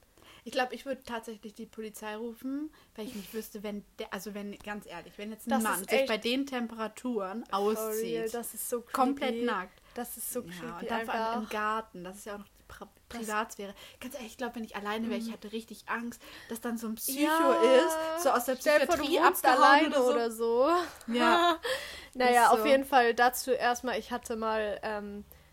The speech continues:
Speaker 2: früher, ich wollte immer so kleine Minijobs oder so machen oder was auch immer. Auf jeden Fall habe ich dann irgendwann so gedacht, ja, ich stelle einfach so eine kleine eBay-Kleinanzeigen-Anzeige ein, also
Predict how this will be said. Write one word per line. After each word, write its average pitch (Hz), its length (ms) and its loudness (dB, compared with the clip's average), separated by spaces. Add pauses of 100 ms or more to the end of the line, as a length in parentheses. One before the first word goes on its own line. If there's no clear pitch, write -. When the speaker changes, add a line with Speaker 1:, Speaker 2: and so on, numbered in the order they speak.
Speaker 2:
früher, 240 320 2
ich 226 120 -6
wollte 226 240 -2
immer 233 240 -2
so 220 120 -6
kleine 220 340 -6
Minijobs 247 640 -2
oder 240 240 -8
so 240 420 -4
machen 247 540 -2
oder 214 340 -4
was 226 220 -6
auch 220 100 -12
immer. 262 380 0
Auf 220 120 -6
jeden 226 240 -2
Fall 226 220 -4 (360)
habe 302 200 2
ich 330 100 -4
dann 262 200 0
irgendwann 233 260 -4
so 220 80 -8
gedacht, 208 380 -4
ja, 196 280 0 (240)
ich - 120 -12
stelle 190 220 -4
einfach 214 240 -8
so - 120 -10
eine 208 100 -8
kleine 214 360 -8 (760)
eBay-Kleinanzeigen-Anzeige 226 920 -6
ein, 220 200 -4
also 202 240 -8